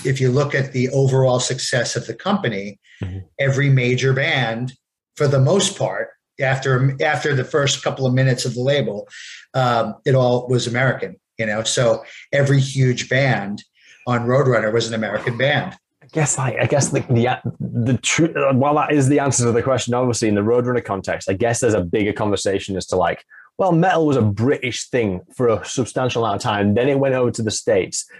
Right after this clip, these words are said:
Speaker 2: and then there's, like, a German thing. And I guess, like, we have to understand that to understand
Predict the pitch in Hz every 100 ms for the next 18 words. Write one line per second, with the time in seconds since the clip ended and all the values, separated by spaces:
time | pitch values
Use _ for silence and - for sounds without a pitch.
0 | - 113 110 117 143 156 139 127 120 110
1 | 123 127 107 98 - - 117 123 117 139
2 | 139 - 113 104 _ _ _ _ _ _
3 | 120 113 110 117 117 - 123 104 98 85
4 | 90 110 - - 107 104 92 - 120 101
5 | 98 92